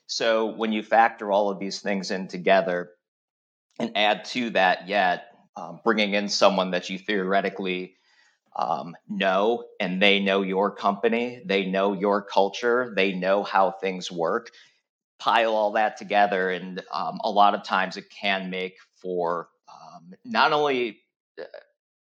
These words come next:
a smart business decision, but in many situations, those individuals tend to stay with the company longer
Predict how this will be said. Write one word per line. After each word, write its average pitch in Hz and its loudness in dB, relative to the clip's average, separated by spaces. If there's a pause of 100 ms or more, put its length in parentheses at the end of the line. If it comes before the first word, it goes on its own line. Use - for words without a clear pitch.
(160)
a 104 2
smart 104 0 (160)
business 117 -6
decision, 160 -4
but 123 4
in 120 -6
many 127 2
situations, 110 -6
those 110 -2
individuals 101 -6
tend 98 -12
to 82 -8
stay 90 0 (300)
with 110 -6
the 101 -6
company 90 -4
longer 85 -2